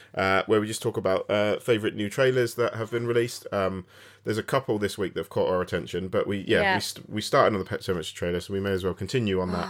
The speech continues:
Speaker 2: Oh, you've put bubble wrap
Speaker 1: on that
Speaker 2: next
Speaker 1: chain
Speaker 2: to
Speaker 1: of
Speaker 2: me
Speaker 1: things.
Speaker 2: again.
Speaker 1: I know, I just haven't, I haven't finished unpacking yet. But
Speaker 2: <sighs> Okay, it's all right, I'll resist.
Speaker 1: So Pet Sematary trailer, what are you, what are your thoughts?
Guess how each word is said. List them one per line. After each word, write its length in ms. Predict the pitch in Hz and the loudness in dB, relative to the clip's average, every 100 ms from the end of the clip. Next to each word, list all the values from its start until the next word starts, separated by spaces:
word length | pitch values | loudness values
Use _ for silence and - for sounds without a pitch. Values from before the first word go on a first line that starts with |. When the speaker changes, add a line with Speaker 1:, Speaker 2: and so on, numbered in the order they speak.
| - | -10
Speaker 2:
Oh, 40 | |
you've 140 | - - | -16 -10
put 180 | 240 - | -10 -2
bubble 300 | 226 233 202 | 0 0 -2
wrap 140 | 185 | -2
Speaker 1:
on 80 | 196 | 0
that 100 | 185 | -2
Speaker 2:
next 140 | 165 | -2
Speaker 1:
chain 120 | - 185 | -2 0
Speaker 2:
to 60 | |
Speaker 1:
of 60 | - | -2
Speaker 2:
me 100 | 180 | -2
Speaker 1:
things. 80 | - | -2
Speaker 2:
again. 480 | 180 180 180 185 180 - - _ | -2 -4 -6 -10 -14 -20 -20 _
Speaker 1:
I 80 | - | -4
know, 260 | 208 98 95 | 2 4 4
I 80 | 98 | 2
just 240 | - 104 | 0 -2
haven't, 240 | 107 95 90 | 0 0 0
I 60 | 101 | -2
haven't 240 | 95 - | -2 -6
finished 260 | 98 90 - | -6 -4 -6
unpacking 400 | 87 98 - - | -6 -8 -4 -2
yet. 320 | 233 220 220 | -2 -2 -2
But 100 | 208 | -4
Speaker 2:
<sighs> 460 | 202 196 185 185 - | -4 -6 -8 -10 -14
Okay, 280 | - 175 165 - - - | -12 -10 -10 -14 -20 -12
it's 160 | - - | -10 -4
all 80 | 175 | -2
right, 140 | 165 | 0
I'll 120 | 165 | -2
resist. 800 | 165 170 160 165 156 - - - - | -4 -6 -2 -4 -2 -4 -4 -10 -6
Speaker 1:
So 80 | |
Pet 180 | - 147 | 2 2
Sematary 360 | - 131 98 110 | 4 2 2 -2
trailer, 280 | 95 90 92 | 0 2 2
what 120 | 104 | 0
are 20 | 101 | -2
you, 80 | 98 | -2
what 160 | 113 | -2
are 20 | 95 | -2
your 80 | 98 | 0
thoughts? 440 | 95 85 - | -2 -4 -8